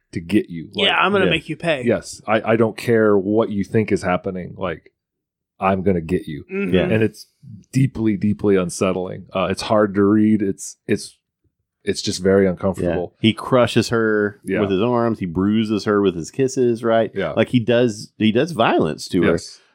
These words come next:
Speaker 3: uh, through his lust. Um, and this is after he has dispatched her two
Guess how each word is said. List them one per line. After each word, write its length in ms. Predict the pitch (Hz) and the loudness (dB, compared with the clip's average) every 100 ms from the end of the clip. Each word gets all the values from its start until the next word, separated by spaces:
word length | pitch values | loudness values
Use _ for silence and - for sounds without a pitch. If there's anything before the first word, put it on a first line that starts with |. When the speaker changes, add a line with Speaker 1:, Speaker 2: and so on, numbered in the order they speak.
| - | -6
Speaker 3:
uh, 300 | 64 101 92 | 0 2 2
through 260 | 90 117 131 | 0 0 2
his 200 | 131 87 | 2 2
lust. 640 | 85 87 80 78 - - - _ _ _ _ | 2 4 4 0 -4 -14 -20 _ _ _ _
Um, 520 | 101 104 98 92 90 92 _ _ _ _ | -2 2 2 2 -2 -6 _ _ _ _
and 200 | - 104 | -2 0
this 140 | 113 120 | 0 2
is 120 | 107 - | 0 0
after 680 | 104 113 120 - 110 98 90 | 0 0 -2 -2 2 2 0
he 280 | 90 110 104 | -2 -2 0
has 300 | 101 92 85 | 0 0 0
dispatched 680 | 85 85 - 90 78 - - | -4 -4 0 0 0 -6 -4
her 180 | 95 85 | 0 0
two 760 | - 98 90 82 80 78 78 | 0 2 4 2 2 0 -2